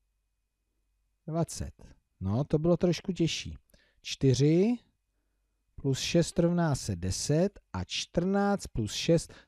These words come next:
zavřeme tu další desítku, dvacet. Šestnáct minus dvě. Čtrnáct.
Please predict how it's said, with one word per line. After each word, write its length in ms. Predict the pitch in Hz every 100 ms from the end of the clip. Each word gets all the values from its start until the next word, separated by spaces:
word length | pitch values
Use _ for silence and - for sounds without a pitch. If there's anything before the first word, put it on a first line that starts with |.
| -
zavřeme 520 | 127 139 135 147 143
tu 140 | 131
další 400 | 127 139 127 123
desítku, 540 | 110 101 - 95 - 92
dvacet. 580 | 110 120 - 71 - - - - - - -
Šestnáct 580 | - 160 208 208 202
minus 340 | 202 202 202 180
dvě. 300 | 156 135 - - - - _ _ _ _ _ _ _ _ _ _ _ _ _ _ _
Čtrnáct. 1300 | - - 92 98 107 120 135 156 185 226 254 - -